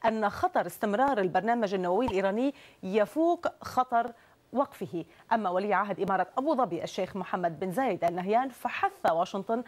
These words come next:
على التركيز على منع إيران من امتلاك سلاح نووي أكثر من تركيزها على الحرب ضد تنظيم القاعدة، لأن التنظيم لا يسعى إلى امتلاك هكذا سلاح، أما إيران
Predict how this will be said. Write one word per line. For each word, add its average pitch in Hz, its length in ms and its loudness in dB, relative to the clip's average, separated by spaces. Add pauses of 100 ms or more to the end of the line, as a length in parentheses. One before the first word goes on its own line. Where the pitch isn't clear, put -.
(260)
على 214 180 2
التركيز 226 600 -2
على 175 260 6
منع 311 340 0
إيران 185 400 0 (240)
من 320 220 2
امتلاك 214 640 -2
سلاح 226 640 0
نووي 214 580 0 (240)
أكثر 262 360 2
من 180 140 -6
تركيزها 185 500 0
على 156 260 2
الحرب 214 240 -2
ضد 185 200 -2
تنظيم 180 320 -4
القاعدة، 190 420 -2
لأن 147 220 -6
التنظيم 226 440 -2 (300)
لا 294 240 2
يسعى 233 420 0
إلى 175 100 -2
امتلاك 185 440 -2
هكذا 190 300 0
سلاح، 175 500 -2
أما 359 180 0
إيران 190 340 -4